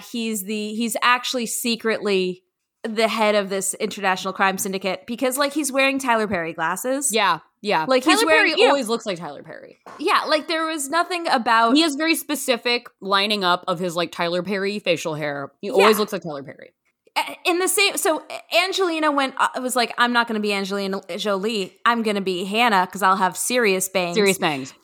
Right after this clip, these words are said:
Speaker 1: Tyler Perry was like, "I'm gonna do your movie, but I'm
Speaker 2: Mm-hmm.
Speaker 1: showing up for fifteen minutes and I'm not changing out of anything."
Speaker 2: I'm gonna stand in one spot.
Speaker 1: Yeah.
Speaker 2: <laughs> I'm gonna
Speaker 1: You're getting,
Speaker 2: stand in
Speaker 1: you're
Speaker 2: one
Speaker 1: getting,
Speaker 2: spot.
Speaker 1: we're doing, we're not doing any coverage. Get all
Speaker 2: No.
Speaker 1: the cameras you need. I'm doing one take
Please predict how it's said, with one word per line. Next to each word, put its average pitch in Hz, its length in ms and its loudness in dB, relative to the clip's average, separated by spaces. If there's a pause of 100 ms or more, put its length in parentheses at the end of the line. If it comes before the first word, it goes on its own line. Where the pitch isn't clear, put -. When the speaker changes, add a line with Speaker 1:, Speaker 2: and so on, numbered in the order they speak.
(200)
Speaker 1:
Tyler 285 260 4
Perry 277 340 2
was 233 180 0
like, 226 300 0
"I'm 214 140 0
gonna 214 160 -2
do 214 100 -2
your 202 140 -2
movie, 202 560 0
but 208 80 -2
I'm 262 80 4
Speaker 2:
Mm-hmm. 254 100 2
Speaker 1:
showing 214 220 2
up - 160 -6
for 202 120 -2
fifteen 240 500 -2
minutes 226 320 0
and 196 60 -2
I'm 190 80 0
not 196 200 0
changing 202 460 -2
out 185 180 2
of 185 180 -6
anything." 175 520 -4
Speaker 2:
I'm 226 140 2
gonna 208 140 -2
stand 202 320 0
in 170 100 0
one 170 160 0
spot. 165 320 0 (380)
Speaker 1:
Yeah. 202 240 0 (100)
Speaker 2:
<laughs> - 120 -20
I'm 220 100 0
gonna 196 160 -2
Speaker 1:
You're 214 100 2
getting, 240 200 2
Speaker 2:
stand 247 100 2
in 220 60 0
Speaker 1:
you're 254 100 2
Speaker 2:
one - 60 2
Speaker 1:
getting, 254 160 0
Speaker 2:
spot. 170 200 0 (260)
Speaker 1:
we're 262 120 2
doing, 240 360 0
we're 240 140 -2
not 240 180 2
doing 214 160 -2
any 196 180 -2
coverage. 285 680 0 (100)
Get 214 160 2
all 214 120 6
Speaker 2:
No. 240 60 -4
Speaker 1:
the 277 60 -2
cameras 277 420 0
you 277 80 0
need. 233 300 0
I'm 214 140 0
doing 196 320 -4
one 214 260 0
take 208 480 -2